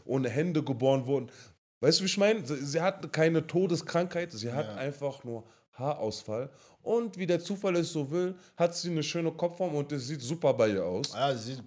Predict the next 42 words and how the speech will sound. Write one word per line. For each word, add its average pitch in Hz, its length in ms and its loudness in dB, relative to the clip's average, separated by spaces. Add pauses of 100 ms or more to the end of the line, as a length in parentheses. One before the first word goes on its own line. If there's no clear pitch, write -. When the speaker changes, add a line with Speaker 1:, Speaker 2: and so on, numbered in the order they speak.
Speaker 2:
cool 135 100 -4
Speaker 1:
Weißt 135 140 4
du, - 60 0
Speaker 2:
aus, 123 80 0
Speaker 1:
wie - 40 -2
ich 110 100 -2
Speaker 2:
gut 147 80 -2
Speaker 1:
meine? 170 160 2
Sie 139 60 2
Speaker 2:
aus 135 80 2
auf 135 60 0
Speaker 1:
sieht 151 140 0
Speaker 2:
jeden 123 140 0
Speaker 1:
gut 185 120 2
Speaker 2:
Fall, - 140 -6
Speaker 1:
aus 147 260 4
Speaker 2:
Digga. - 140 -10
Speaker 1:
und 135 100 0
sie 151 180 -4
selber 151 440 0
hat 160 180 -2
auch - 180 -4
schon 143 200 -4
in 135 100 -2
einem 123 200 -2
Interview 139 560 -4
gesagt, 113 480 -4 (320)
dass 135 200 4
sie 139 180 0
diese 110 240 -2
Frisur 113 380 -2
liebt 160 360 -2
und, 113 360 -8
und 107 100 -4
sie 104 120 -6
feiert 127 420 2
das, - 380 -8
egal 113 320 -2
Speaker 2:
Ja. 110 60 0
Speaker 1:
was 104 160 -2
irgendwer 98 320 -2
sagt. 85 360 -10